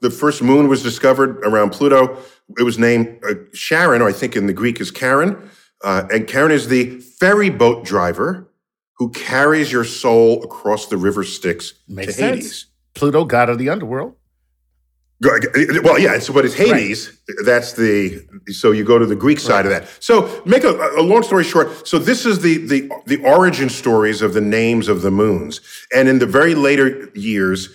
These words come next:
Speaker 1: when there are many more moons discovered and you run out of ca-, incidental characters in the life of Greek and Roman, um, gods.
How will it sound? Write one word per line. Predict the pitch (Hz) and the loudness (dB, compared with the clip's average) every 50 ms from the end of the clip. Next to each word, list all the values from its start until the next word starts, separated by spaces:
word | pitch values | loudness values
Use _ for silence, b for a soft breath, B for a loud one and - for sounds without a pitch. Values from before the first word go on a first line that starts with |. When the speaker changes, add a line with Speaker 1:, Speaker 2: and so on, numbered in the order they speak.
| b b b b | b b b b
Speaker 1:
when | 117 123 120 120 | 2 2 4 4
there | 117 107 | 4 2
are | |
many | 113 127 151 175 180 175 | 2 0 0 2 2 2
more | 160 151 143 135 | 4 4 4 4
moons | 127 120 120 120 120 117 110 - | 4 4 2 2 2 2 0 -2
discovered | - 104 - - - 107 101 92 101 104 98 | -6 -8 -8 -2 2 2 2 4 2 0 0
and | 104 104 101 | -2 -2 -2
you | 101 101 98 92 92 92 | -2 -2 -2 -2 0 2
run | 113 123 123 117 | 2 4 4 2
out | 117 117 117 110 | 2 2 2 2
of | 95 - | 0 -2
ca-, | - - - b b b b b | -6 -14 -18 b b b b b
incidental | 123 127 123 - - 117 113 110 101 98 | -4 -4 -2 -2 0 2 2 2 2 0
characters | - - 117 110 110 107 107 - 98 92 87 | 0 -2 0 0 0 0 0 -2 -2 -2 0
in | 95 92 | 0 0
the | 92 | 0
life | 90 95 95 92 90 92 - - b b b b _ - | 0 2 2 0 -2 -4 -8 -16 b b b b _ -4
of | 92 92 90 85 87 - 90 | -2 -2 0 -2 -4 -10 -10
Greek | 90 101 110 113 110 | -4 -2 -2 -2 0
and | 104 92 90 90 | 0 0 2 2
Roman, | 98 95 92 90 85 82 82 82 - - _ _ _ _ _ _ | 4 4 4 2 0 -2 -4 -8 -12 -20 _ _ _ _ _ _
um, | 90 87 82 82 - - | -6 -6 -6 -6 -8 -2
gods. | - 113 120 110 87 80 87 92 - | 0 2 2 2 2 0 -4 -8 -10